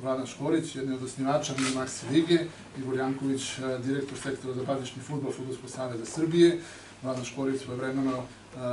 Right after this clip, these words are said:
zamenik predsednika Komisije za bazični fudbal Fudbalskog saveza Srbije.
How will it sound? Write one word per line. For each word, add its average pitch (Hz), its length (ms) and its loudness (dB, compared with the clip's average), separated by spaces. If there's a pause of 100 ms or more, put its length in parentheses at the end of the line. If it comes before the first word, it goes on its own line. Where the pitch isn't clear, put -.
zamenik 131 360 -2
predsednika 127 480 -6 (100)
Komisije 127 500 -6
za 120 320 -2 (140)
bazični 123 480 -6
fudbal 143 340 -4
Fudbalskog - 440 -10
saveza 120 320 -6
Srbije. 165 420 -4